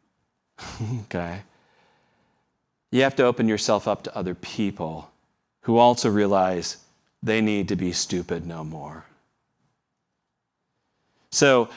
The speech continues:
I know we've tried starting a new huddle. We're trying to get it together. I think Sam Ol-, Olivier, Oliveira, sorry, it's a long name. I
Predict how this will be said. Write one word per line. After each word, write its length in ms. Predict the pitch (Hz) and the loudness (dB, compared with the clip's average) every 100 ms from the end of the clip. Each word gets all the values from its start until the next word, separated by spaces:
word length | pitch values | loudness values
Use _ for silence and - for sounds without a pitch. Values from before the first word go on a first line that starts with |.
| - | -4
I 120 | 127 | 4
know 200 | 131 147 | 6 8
we've 240 | 165 147 - | 8 6 0
tried 560 | - 139 135 135 143 | 2 6 8 6 4
starting 380 | - 135 127 131 | 2 4 4 4
a 40 | |
new 340 | 113 110 123 139 | 4 4 2 2
huddle. 580 | - 120 120 151 185 - _ - | 2 4 4 4 0 -8 _ -8
We're 160 | 113 | -6
trying 220 | 107 131 | 0 0
to 60 | 127 | 2
get 160 | 117 127 | 2 2
it 120 | 123 | 2
together. 400 | 113 117 123 127 | 0 2 4 2
I 80 | 113 | 2
think 200 | 123 113 | -2 -2
Sam 300 | 131 120 123 | 0 2 2
Ol-, 280 | 110 - _ 113 | 0 -2 _ 0
Olivier, 640 | 110 117 120 110 117 - _ - _ _ _ _ - | 2 4 4 2 0 -4 _ -20 _ _ _ _ -4
Oliveira, 1080 | 113 117 135 131 120 113 120 123 131 151 - - _ - _ | 0 2 2 4 4 4 4 6 4 2 -4 -18 _ -20 _
sorry, 560 | - - 98 95 98 92 | -8 -6 -2 -2 -2 -4
it's 360 | 92 - - - | -6 -12 -14 -14
a 40 | 92 | -6
long 420 | 92 92 95 95 | -2 -2 -2 -4
name. 380 | 95 92 92 95 | -6 -8 -8 -8
I 180 | 92 | -10